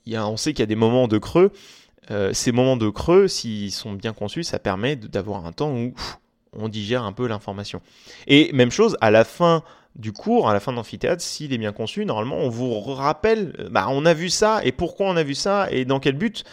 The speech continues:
Parce que, bah, ça permet toujours de se remémorer, et ça permet d'avoir cette espèce de temps de digestion où, euh,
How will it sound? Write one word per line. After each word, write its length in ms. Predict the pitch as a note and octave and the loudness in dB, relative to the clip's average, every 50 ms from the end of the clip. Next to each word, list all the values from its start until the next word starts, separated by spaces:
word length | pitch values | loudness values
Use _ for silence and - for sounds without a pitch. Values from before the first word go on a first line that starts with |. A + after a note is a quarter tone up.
| - - - - - _ | -20 -20 -20 -20 -18 _
Parce 240 | - A#2 G#2+ - - | -2 -2 0 0 -2
que, 280 | - D#3+ F3 G#3 G3+ F3+ | 0 2 4 4 4 4
bah, 280 | C3 A2 G2+ G2+ G#2 | 4 2 2 4 2
ça 160 | G#2 - - G#2 | 2 0 -2 -4
permet 280 | - B2 A#2 C3+ D#3 | -2 -2 -4 -4 -4
toujours 320 | C#3+ - C#3 C3 D3+ C#3+ A2 | -6 -8 -8 -6 -6 -6 -8
de 100 | G#2 G2+ | -8 -10
se 160 | - - - | -10 -10 -12
remémorer, 640 | G#2+ A2 A2 A#2 A#2+ A#2 A2 G#2 A2+ D3 E3 C#3+ | -10 -8 -6 -6 -6 -6 -6 -6 -6 -4 -4 -6
et 20 | A2+ | -6
ça 180 | - - G2+ | -6 -8 -10
permet 280 | - - F2+ F#2+ A#2 C3+ | -8 -8 -8 -6 -6 -4
d'avoir 260 | A#2+ A2 G#2 A2+ A#2+ | -4 -4 -4 -6 -8
cette 240 | - - - - - | -8 -12 -18 -20 -20
espèce 240 | - - B2+ C3+ A2+ | -14 -12 -10 -8 -8
de 80 | G#2+ | -8
temps 220 | G2+ - - D3 D3+ | -6 -4 -2 -2 -2
de 60 | C3 | -2
digestion 500 | A2 G2+ G#2+ G#2 - - D#3+ F3+ F3+ D#3+ | -2 -2 -2 -4 -2 -4 -4 -2 -2 0
où, 160 | C3 A#2+ A2 | 2 4 4
euh, 100 | G#2 G#2 | 4 2